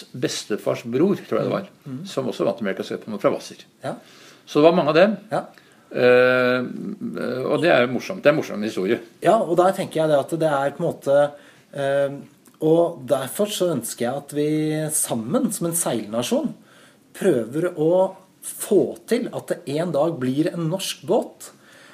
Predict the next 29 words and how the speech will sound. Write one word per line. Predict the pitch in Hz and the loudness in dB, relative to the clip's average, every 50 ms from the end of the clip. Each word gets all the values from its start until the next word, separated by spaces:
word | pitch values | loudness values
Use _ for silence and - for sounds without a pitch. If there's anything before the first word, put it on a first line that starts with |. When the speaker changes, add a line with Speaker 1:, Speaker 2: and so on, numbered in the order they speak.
| - _ - | -20 _ 0
Speaker 2:
Det | 127 156 | 2 2
er | 180 196 | 4 4
noen | 196 190 135 120 127 160 | 2 0 0 0 0 2
av | 190 156 | 2 2
de | 151 | 2
jeg | 160 165 165 | 2 2 2
har | 180 170 | 0 -2
vært | 135 127 - 185 | -4 -4 -4 -4
og | 180 | -6
snakket | - 180 - - 196 196 - - - 107 110 - 139 | -4 -4 -4 -4 -4 -6 -8 -10 -14 -14 -10 -6 -4
med | 147 170 180 175 - - | -2 -2 -2 -4 -6 -6
underveis | 151 151 160 160 170 202 196 - | -6 -4 0 0 0 0 0 -4
som | 180 156 | -4 -4
sier | - 151 127 123 | -2 -2 -2 -2
at, | 120 120 | -2 -2
vet | - 170 160 - - | -4 -6 -6 -4 -2
du | 180 | -2
hva, | 202 247 - - - - - - - 123 | -2 -2 -2 -8 -20 -20 -20 -16 -6 -2
med | 135 147 151 | -2 0 2
den, | 151 151 175 175 - - _ _ _ _ _ - | 0 0 0 -2 -10 -16 _ _ _ _ _ -10
vi | 120 135 147 | -4 -2 -2
har | 165 | -2
verdens | 156 - - 113 107 107 107 - 180 180 - - 185 | -2 -4 -4 -4 -4 -4 -8 -10 -10 -8 -6 -4 -4
lengste | 160 127 - - - 185 175 | -4 -4 -6 -8 -8 -8 -8
kyst. | - 202 - - - - - - - _ _ _ _ _ _ _ _ - _ _ _ _ _ _ _ - | -8 -6 -6 -6 -8 -8 -12 -20 -20 _ _ _ _ _ _ _ _ -20 _ _ _ _ _ _ _ -4
Åtti | 185 170 175 - - _ _ _ - 214 214 214 | -4 -4 -4 -6 -20 _ _ _ -2 -2 -2 -2
prosent | 214 - - - - - 160 160 185 196 196 - - - - | -2 -4 -6 -4 -4 -2 -2 -2 -2 -4 -8 -12 -16 -8 -2
av | 156 165 165 | 0 0 2
nordmenn | 165 160 147 131 135 131 139 139 139 147 170 196 196 165 120 | 2 0 0 0 -2 -4 -4 -6 -4 0 0 2 2 0 -2